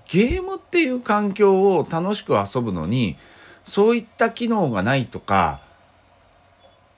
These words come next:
まあ、なんですか、ドラクエでいうところのラーミアが遅いっていうのを開発のせいにしたり、誹謗中傷したりするのは良くないと思うし、今回の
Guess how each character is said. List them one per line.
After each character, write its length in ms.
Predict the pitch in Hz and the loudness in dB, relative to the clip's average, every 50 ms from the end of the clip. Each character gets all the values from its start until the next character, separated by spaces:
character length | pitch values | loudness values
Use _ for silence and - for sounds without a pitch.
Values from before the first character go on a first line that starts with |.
| - | -8
ま 340 | - 151 147 117 92 76 - | 0 2 2 2 2 0 -6
あ、 0 | - _ _ _ _ _ _ _ _ _ _ _ _ _ _ _ _ _ _ _ _ _ _ _ _ _ - | -12 _ _ _ _ _ _ _ _ _ _ _ _ _ _ _ _ _ _ _ _ _ _ _ _ _ -4
な 100 | 117 104 | -4 -4
ん 40 | |
で 40 | 92 | -4
す 60 | - | -4
か、 120 | - 101 98 | -4 -6 -4
ド 140 | - 113 120 | 2 4 6
ラ 140 | 135 139 | 6 6
ク 140 | 135 139 143 | 6 6 6
エ 40 | 135 | 6
で 80 | 135 139 | 6 4
い 100 | 139 143 | 0 0
う 60 | 127 | 0
と 100 | 139 135 | 0 2
こ 80 | 131 | 2
ろ 100 | 135 120 | 2 2
の 100 | 98 90 | 2 2
ラ 240 | 92 117 123 131 131 | 4 6 8 8 6
ー 20 | 120 | 6
ミ 160 | 107 95 85 | 2 0 -2
ア 80 | 78 | -2
が 240 | 78 - 71 71 - | -4 -4 -6 -6 -6
遅 320 | - 92 92 - 131 123 110 | -8 -8 -6 -2 0 0 0
い 140 | 95 - - _ _ _ _ _ | 0 -2 -10 _ _ _ _ _
っ 20 | |
て 80 | - 82 | -10 -8
い 40 | |
う 120 | 82 85 80 | -6 -6 -6
の 100 | 73 73 | -8 -6
を 440 | - - 170 190 190 165 123 95 - | -2 0 0 2 2 0 0 -2 -4
開 200 | - - 160 190 | -6 -4 -2 -2
発 280 | 220 233 247 202 - 220 | 0 -2 -2 -4 -4 -6
の 140 | 214 202 196 | -4 -4 -2
せ 320 | 190 202 185 180 165 135 | -2 -2 -2 0 0 0
い 40 | 113 | 0
に 120 | 98 95 | -2 -2
し 80 | 90 - | -4 -6
た 140 | - 92 82 | -4 -4 -4
り、 80 | 87 | -4
誹 160 | 90 - 131 135 | -4 -8 -6 -2
謗 180 | 180 196 214 | 0 0 0
中 160 | 196 - 233 220 | 0 -2 -4 -2
傷 180 | 196 214 208 | 0 0 -2
し 80 | 202 - | -2 0
た 80 | 196 196 | -2 -2
り 80 | 185 | -2
す 100 | 143 151 | -2 -4
る 80 | 143 143 | -4 -2
の 100 | 135 127 | -2 -2
は 100 | 123 95 | 0 -2
良 120 | 85 85 | -2 -4
く 120 | - - 92 | -6 -6 -6
な 140 | 87 73 | -4 -4
い 60 | 71 69 | -6 -6
と 80 | - | -8
思 220 | 78 80 80 80 73 | -8 -8 -6 -8 -8
う 60 | 73 | -8
し、 360 | - - 147 147 123 104 - - | -8 -4 -2 0 0 0 -2 -2
今 140 | - 190 165 | -4 -4 2
回 180 | 165 151 117 | 4 4 4
の 200 | 95 85 69 - | 4 0 -4 -6